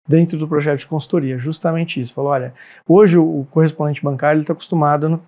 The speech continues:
ou seja, matar um leão todo mês. Então ele tem lá um custo operacional de um milhão, então no, no dia zero, no dia um lá ele fala, não, daqui trinta dias eu tenho que pagar um milhão, meus, meus custos operacionais. Então durante aquele mês ele tá acostumado a correr com matar esse leão aí.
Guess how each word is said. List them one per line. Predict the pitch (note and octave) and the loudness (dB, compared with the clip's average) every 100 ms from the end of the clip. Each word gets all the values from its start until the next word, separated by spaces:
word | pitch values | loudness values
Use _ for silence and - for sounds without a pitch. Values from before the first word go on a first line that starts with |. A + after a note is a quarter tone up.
| _ | _
ou | C#3 | -6
seja, | C#3 D3 C3+ | -2 -2 -2
matar | C#3+ D3 D#3 | -6 -4 -4
um | |
leão | D#3+ D3+ | -4 -4
todo | D3+ D#3 | -6 -4
mês. | E3+ B2+ A#2+ | -2 -4 -10
Então | _ C#3+ | _ -8
ele | D#3+ | -6
tem | F3 E3+ | -2 0
lá | D3+ E3+ E3+ - _ - | 2 2 0 -16 _ -2
um | D#3 | -2
custo | D#3 F#3+ F#3+ | 4 4 4
operacional | E3+ E3 D#3 D#3 D#3 | 0 0 -2 -4 -4
de | D3 | 0
um | E3+ | 0
milhão, | E3 D3+ D3+ E3+ | 2 2 2 2
então | F3+ F3 D#3 D#3+ D#3 | 0 -2 -8 -10 -10
no, | D#3 D#3 | -10 -6
no | D#3 | -6
dia | D3 D#3+ D#3 | 0 2 2
zero, | C#3+ D#3 E3 E3+ E3+ | 2 4 4 4 2
no | D#3+ | 0
dia | D3+ E3 | 0 0
um | D#3+ F3 F#3+ | 4 4 4
lá | F3 D#3 | 4 2
ele | D#3+ | 0
fala, | D#3+ D#3 | -4 -8
não, | C#3+ _ - _ | -10 _ -20 _
daqui | D3 D3 | -4 0
trinta | F3+ G#3+ F3+ | 2 4 4
dias | D#3 F3 | 2 0
eu | |
tenho | F3+ | -2
que | F3 | -2
pagar | D#3 | 0
um | E3 | 2
milhão, | F#3 D#3 C3+ B2+ _ - | 2 2 -2 -6 _ -12
meus, | C#3 B2+ _ | -12 -12 _
meus | D3+ C#3+ | -4 -4
custos | - D3 - | -4 -4 -2
operacionais. | D3+ D#3+ D3 F3+ D#3 B2+ - - - - | 0 0 -2 -4 -4 -6 -12 -20 -20 -20
Então | _ F#3+ | _ 4
durante | F#3+ G#3 F#4 - | 6 6 4 2
aquele | D4 G3+ F3+ | 0 4 4
mês | E3 D#3+ F#3+ G3+ | 4 4 4 2
ele | G#3+ | -2
tá | G#3 G#3 | 0 -4
acostumado | - - C4 F3 F3 G3+ | -4 0 4 4 4 2
a | A#3 - _ _ | -2 -6 _ _
correr | G#3 E3+ F#3+ | 4 4 4
com | F#3 A3 | 0 -4
matar | A3 G3+ A3+ | -4 -6 -4
esse | G3+ - | -8 -4
leão | A#3+ E3 E3 | 0 0 0
aí. | F3 C#3 | -2 -4